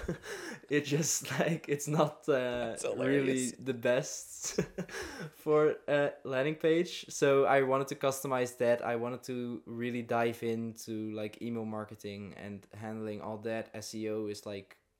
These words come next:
Speaker 1: nothing on Gumroad, and, um, it also doesn't really have the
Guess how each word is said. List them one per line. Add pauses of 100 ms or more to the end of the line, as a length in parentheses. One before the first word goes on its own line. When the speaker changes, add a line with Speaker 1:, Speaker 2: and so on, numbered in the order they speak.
(100)
Speaker 1:
nothing (160)
on
Gumroad,
and, (160)
um, (480)
it
also
doesn't (320)
really
have
the